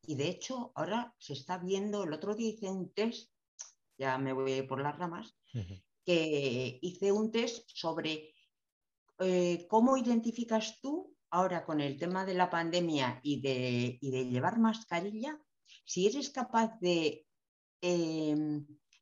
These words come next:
Speaker 1: de reconocer las expresiones o el, el sentimiento, mejor, de tristeza, de ira, de alegría, de,
Speaker 2: Claro.
Speaker 1: de lo que sea, de un montón de personas, ¿no? Con mascarilla y sin mascarilla.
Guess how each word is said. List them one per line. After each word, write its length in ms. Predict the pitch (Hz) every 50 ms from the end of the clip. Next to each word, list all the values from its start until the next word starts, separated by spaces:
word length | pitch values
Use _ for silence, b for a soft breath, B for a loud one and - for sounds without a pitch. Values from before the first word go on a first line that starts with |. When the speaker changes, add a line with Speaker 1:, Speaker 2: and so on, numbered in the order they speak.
| _ _ _ _ _ _ _ _ _ _ _ _ _ _ _ _ _
Speaker 1:
de 260 | - 151 180 175 170 165
reconocer 800 | - 180 180 175 175 170 170 170 170 170 - - 226 220 208 185
las 280 | 185 180 180 - -
expresiones 1120 | 185 175 - - - - 175 170 170 170 - - - 214 214 220 226 208 160 139 147 - -
o 60 | 175
el, 180 | 175 175 175 - 170 165 -
el 120 | - 175 175
sentimiento, 680 | - - - 180 175 - 185 180 214 202 180 175 151
mejor, 340 | 135 139 135 - 143 135 135
de 140 | - 139 123
tristeza, 680 | - - 120 139 139 - - 147 139 139 - 151 147 143
de 140 | 147 143
ira, 420 | 143 139 139 143 - 147 147 147 135
de 100 | 147 143
alegría, 720 | 139 139 143 139 135 143 139 139 139 139 135 139 139 139
de, 600 | 123 139 135 131 127 123 123 120 120 120 117 113 113
Speaker 2:
Claro. 240 | 110 104 95 92 92
Speaker 1:
de 520 | 135 131 123 117 113 110 107 107 104 - - _ -
lo 260 | 110 117 135 143 139
que 100 | 165 175
sea, 260 | - 226 254 269 - B B B B B B B B B B B _ _ _ _ _ _ _ _ _ _ _ _ -
de 400 | 151 185 185 180 180 - - _ _ -
un 140 | 202 214 233
montón 280 | 247 247 254 262 254
de 100 | 247 247
personas, 600 | - 262 254 - - 277 269 262 277 294 - -
¿no? 280 | 247 277 311 302 - _ _
Con 220 | - 208 202 202 202
mascarilla 540 | 202 196 - - - 196 185 220 233 269
y 40 | 269
sin 240 | - - 170 160 151
mascarilla. 840 | 147 147 147 - - 147 135 - - 135 127 113 104 95 - 107